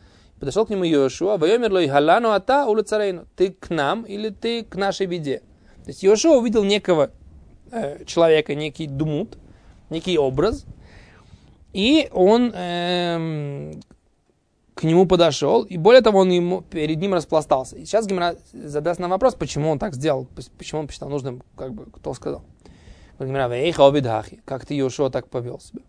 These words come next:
Ваом Раби Йошуа бен Леви, вот ведь мы знаем, что говорил Раби Йошуа бен Леви, "Асур ла адам шейтан шалом лахверо". Нельзя, э, никого приветствовать миром. Балайла, ночью. "Хайшима,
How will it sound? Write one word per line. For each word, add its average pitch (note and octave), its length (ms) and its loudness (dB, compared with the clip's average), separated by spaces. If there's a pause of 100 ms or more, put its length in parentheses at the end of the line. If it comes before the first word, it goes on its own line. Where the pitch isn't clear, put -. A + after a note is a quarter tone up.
(1120)
Ваом C#3+ 280 4
Раби B2+ 200 2
Йошуа B2 260 -2
бен B2 160 -2
Леви, D3+ 240 -4
вот E3 140 -4
ведь C#3 100 -8
мы B2+ 120 -6
знаем, B2+ 220 -4
что A#2+ 120 -10
говорил B2+ 200 -4
Раби B2 180 -2
Йошуа B2+ 200 -4
бен B2 160 -6
Леви, E3+ 300 0
"Асур E3 360 -2
ла E3+ 120 2
адам E3 260 0
шейтан D#3+ 320 -6
шалом D#3+ 220 -8
лахверо". C3+ 340 -6 (140)
Нельзя, D3 280 0 (460)
э, C3+ 320 -10
никого C#3+ 300 0
приветствовать D3 400 -2
миром. A#2 260 -10
Балайла, B2 360 2
ночью. C3 360 -8 (760)
"Хайшима, G3+ 840 -2